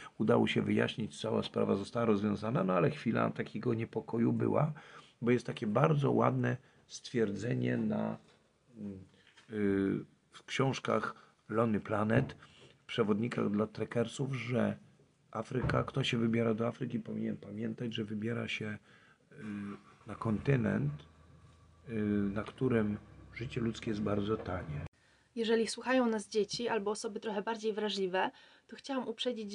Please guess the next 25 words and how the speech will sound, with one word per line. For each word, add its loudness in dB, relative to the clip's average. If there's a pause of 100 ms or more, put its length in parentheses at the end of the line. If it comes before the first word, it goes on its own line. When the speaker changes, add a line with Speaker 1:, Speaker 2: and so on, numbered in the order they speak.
Speaker 2:
że -2
w -20
tym -2
momencie 0
pojawią -2
się -2
dwie -2
trochę -10
bardziej -4
drastyczne -2
historie, 0 (300)
dlatego 2
takim -2
osobom -2
polecam -4
przewinięcie 0
odcinka -4
o 0
około 2
półtorej -2
minuty 0
do 0
trzydziestej -8
siódmej -4
minuty. -10